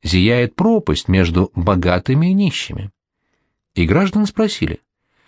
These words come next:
«Вы чего хотите? Равенство в кровавой революции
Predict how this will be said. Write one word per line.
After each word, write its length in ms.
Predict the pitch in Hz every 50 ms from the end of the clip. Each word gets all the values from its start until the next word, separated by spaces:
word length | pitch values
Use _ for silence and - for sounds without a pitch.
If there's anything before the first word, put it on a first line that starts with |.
| _ _ _ _ _ _
«Вы 420 | - 101 143 190 190 185 - - _ -
чего 240 | - - 185 180 175
хотите? 560 | - - 165 - - 82 - - - 85 - _ _ _ _ _ _ _ _ _ _ _ _
Равенство 800 | - 95 110 160 180 175 147 135 120 104 - - - 117 113 110 98
в 80 | -
кровавой 500 | - - 131 135 135 143 151 135 135 135
революции 720 | 131 139 143 156 170 202 220 208 - - - 78 80 92